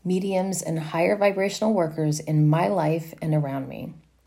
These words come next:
in hopes that some of you may resonate with these wonderful people, and they can hopefully help you the way they have helped me on my healing journey. So I look forward to having you with me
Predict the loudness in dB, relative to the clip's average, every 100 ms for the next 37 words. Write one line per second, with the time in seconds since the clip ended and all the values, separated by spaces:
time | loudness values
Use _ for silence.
0 | _ -20 -20 _ _ 0 6 6 6 2
1 | -2 0 2 2 0 0 0 2 2 2
2 | 2 2 0 0 -2 -4 -4 -4 0 0
3 | 0 -4 -4 -8 -6 -10 -12 -16 _ -20
4 | -20 -12 -2 2 2 0 0 2 2 0
5 | 0 -2 0 0 -2 -2 0 0 -2 0
6 | 0 2 0 0 -2 -4 -4 -2 -2 -4
7 | -4 -2 -2 -4 -4 -8 -10 -12 -16 -20
8 | _ _ _ _ _ _ _ -20 -20 -18
9 | 4 8 8 8 4 2 4 4 2 2
10 | 2 0 0 -2 0 0 0 -2 -2 -2
11 | 0 0